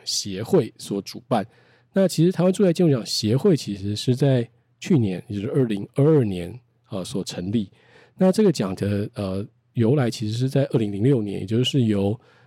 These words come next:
呃，上元联合建筑师事务所，呃，出资赞助，那委由这个台湾建筑报道杂志社主办企划执行的一个奖项。那这个奖项的创立的，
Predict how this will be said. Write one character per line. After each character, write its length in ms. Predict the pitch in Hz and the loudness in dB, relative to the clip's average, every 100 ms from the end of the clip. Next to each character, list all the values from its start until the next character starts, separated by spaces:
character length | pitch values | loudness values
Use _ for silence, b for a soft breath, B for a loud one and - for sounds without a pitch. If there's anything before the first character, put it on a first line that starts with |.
| b | b
呃， 300 | - 98 92 | -8 -6 -6
上 220 | 98 143 120 | -2 0 2
元 120 | 104 | 2
联 100 | 101 | 0
合 100 | 110 | 0
建 120 | 131 | 2
筑 140 | 120 113 | 2 2
师 240 | - 131 | 2 0
事 180 | 127 139 | 2 4
务 160 | 139 | 4
所， 320 | 123 - 90 82 | 2 0 -4 -4
呃， 140 | 95 | -8
出 220 | - 120 | -2 0
资 180 | 117 117 | 2 0
赞 260 | 110 123 104 | 2 0 0
助， 200 | - 117 - B B B | 2 2 0 B B B
那 180 | 104 104 | 0 2
委 200 | 98 90 | 2 0
由 260 | 90 92 | 2 2
这 100 | 107 | 2
个 140 | 107 101 | 2 0
台 160 | - | 2
湾 260 | 104 113 113 | 2 2 2
建 160 | 131 | 2
筑 140 | 110 101 | 2 0
报 220 | - 120 | 0 0
道 120 | 107 | -2
杂 200 | 113 82 | -8 -10
志 160 | 95 123 | -2 0
社 220 | 117 135 | 4 2
主 100 | 110 | 2
办 160 | 113 117 | 0 0
企 100 | - | 2
划 120 | 110 | 0
执 120 | - | 0
行 220 | 101 98 | -6 -4
的 100 | 98 | -2
一 60 | 98 | -2
个 100 | 104 | -2
奖 160 | - - | -4 -8
项。 240 | - 135 98 _ b b b b b _ | -4 -2 -2 _ b b b b b _
那 80 | - | -2
这 100 | 147 | 2
个 40 | 147 | 2
奖 200 | 98 95 | 0 0
项 120 | 143 | 0
的 60 | |
创 300 | 117 147 170 | 2 2 4
立 100 | 147 | 4
的， 240 | 117 101 | 2 -2